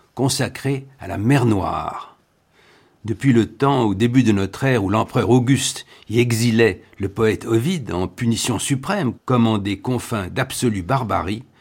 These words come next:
les choses ont beaucoup changé et diverses civilisations s'y sont affrontées. On a vu y prospérer des concupiscences diverses, des géostratégies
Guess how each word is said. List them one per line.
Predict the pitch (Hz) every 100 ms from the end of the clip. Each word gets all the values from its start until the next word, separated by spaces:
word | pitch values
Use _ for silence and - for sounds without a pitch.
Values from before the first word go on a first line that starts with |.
| _ _ _
les | 104
choses | 101 151 151 127 92
ont |
beaucoup | 92 107 135 156
changé | - 92 92 95 110 - _ _ -
et | -
diverses | 107 139 143 - -
civilisations | - 147 135 113 98 95 - 110 113 - - _
s'y | -
sont | - 151 143
affrontées. | 113 - 92 - - - _ _ _ _ _
On | 120
a | 131
vu | 147
y | 110
prospérer | 139 135 - 127 120 110 - - - -
des | 90
concupiscences | - 156 139 131 131 - 117 98 82
diverses, | 107 135 170 - - - _ _ _
des | 95
géostratégies | 98 151 151 - - 127 127 107 110